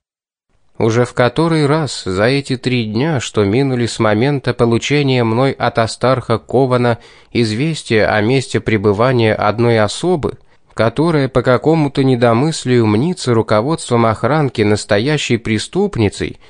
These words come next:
и хитрым агентом наших заклятых аквитанских друзей, я порывисто вздохнул,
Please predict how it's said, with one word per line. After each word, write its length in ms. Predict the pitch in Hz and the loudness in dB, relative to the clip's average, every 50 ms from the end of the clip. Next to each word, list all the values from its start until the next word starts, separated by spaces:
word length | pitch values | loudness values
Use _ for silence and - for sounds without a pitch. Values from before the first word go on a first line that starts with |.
| - _ _ | -20 _ _
и 120 | 101 113 | -4 -4
хитрым 500 | 113 - 127 147 165 - - 143 151 135 - | -4 -2 -2 -2 -2 0 0 0 0 0 0
агентом 720 | 120 135 127 113 117 131 143 139 127 - 135 127 123 117 | 0 0 0 2 2 2 0 0 0 0 0 2 2 2
наших 380 | 127 131 131 - 131 117 117 | 2 0 0 -2 -2 -2 0
заклятых 640 | 107 117 120 120 - 117 123 127 123 - 117 - - | 0 0 0 0 0 0 0 0 0 -2 -4 -4 -4
аквитанских 800 | 117 - 117 113 107 - 123 127 123 113 - - 120 107 110 113 | -4 -2 -2 -4 -2 0 0 0 0 -2 -2 -6 -6 -4 -2 -2
друзей, 560 | 117 123 120 110 104 110 117 117 117 104 - - - - - - _ _ _ _ _ _ _ - | 0 0 2 2 2 0 0 0 0 -4 -6 -14 -20 -20 -20 -20 _ _ _ _ _ _ _ -8
я 240 | 92 104 135 156 | -4 -2 -2 -2
порывисто 640 | 156 - 143 135 131 143 143 135 131 120 - - 110 | 0 0 0 2 2 0 0 0 -2 -4 -2 -2 -2
вздохнул, 640 | 101 98 92 95 92 90 - - 104 127 135 131 120 | -2 0 0 -2 -2 -2 -2 -2 -2 0 -2 -4 -6